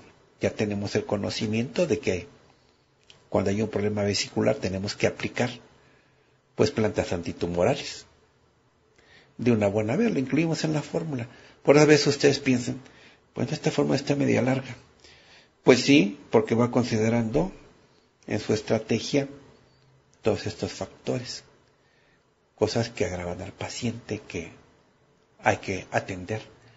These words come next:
con antelación, o sea, de forma pronta. Bueno, entonces, ¿cuáles pudieran ser los factores de riesgo para estos padecimientos? Pues los mismos cálculos biliares.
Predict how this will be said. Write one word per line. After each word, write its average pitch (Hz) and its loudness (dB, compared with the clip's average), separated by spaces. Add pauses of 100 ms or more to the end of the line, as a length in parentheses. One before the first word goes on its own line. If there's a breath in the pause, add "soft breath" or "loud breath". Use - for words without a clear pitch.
(400 soft breath)
con 101 0
antelación, 95 -4
o 127 -4
sea, 98 -2
de 98 -8
forma 101 -4
pronta. 110 -6 (2000 soft breath)
Bueno, 101 2 (280)
entonces, 135 4 (320 loud breath)
¿cuáles 165 8
pudieran 151 6
ser 143 4
los 143 6
factores 131 2
de 120 2
riesgo 135 0
para 107 0
estos 117 -4
padecimientos? 113 -2
Pues 95 0
los 90 -8
mismos 101 -4
cálculos 101 -4
biliares. 107 -6